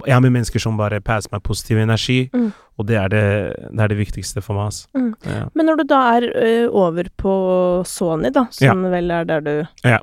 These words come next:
Speaker 2: flyttet deg til,
Speaker 1: Ja.
Speaker 2: så skal du gi ut album og
Speaker 1: Mm.
Speaker 2: alt dette her.
Speaker 1: Mm.
Speaker 2: Eh, hvordan opplever du da hele, liksom, da jobber du med ny gjeng.
Speaker 1: Ja.
Speaker 2: Hvordan opplevde du å slippe det albumet du hadde, eh, laget i Marokko?
Speaker 1: Egentlig det samme, fordi, em,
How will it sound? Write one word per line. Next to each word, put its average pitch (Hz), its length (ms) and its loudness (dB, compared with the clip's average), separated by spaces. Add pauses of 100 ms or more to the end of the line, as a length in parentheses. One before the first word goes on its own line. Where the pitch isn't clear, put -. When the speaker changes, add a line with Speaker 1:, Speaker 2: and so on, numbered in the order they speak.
(100)
Speaker 2:
flyttet - 360 -4
deg - 160 -12
til, - 160 -8 (120)
Speaker 1:
Ja. 113 140 2 (360)
Speaker 2:
så 349 100 -2
skal 294 140 0
du 240 60 2
gi 190 60 4
ut 165 100 -2
album 160 480 0
og 165 160 0 (300)
Speaker 1:
Mm. 107 300 0
Speaker 2:
alt 233 140 0
dette 214 180 -4
her. 170 160 -2 (160)
Speaker 1:
Mm. 226 100 2
Speaker 2:
Eh, 233 360 4
hvordan 262 340 0
opplever 233 320 2
du 247 140 6
da 226 160 4
hele, 220 200 0
liksom, 185 460 -2
da 285 120 6
jobber 262 240 4
du 180 80 4
med 190 120 2
ny 170 180 0
gjeng. 170 240 -4 (100)
Speaker 1:
Ja. 123 180 4 (240)
Speaker 2:
Hvordan 285 240 2
opplevde 208 360 -2
du 220 60 2
å 226 60 0
slippe - 340 -4
det 320 80 4
albumet 208 380 2
du 202 80 2
hadde, 190 480 -2 (360)
eh, 208 120 -4
laget 190 320 -2 (400)
i 226 80 0
Marokko? 208 360 0 (720)
Speaker 1:
Egentlig 123 560 -4
det 123 120 -4
samme, 113 360 0
fordi, 107 680 2 (140)
em, 101 420 0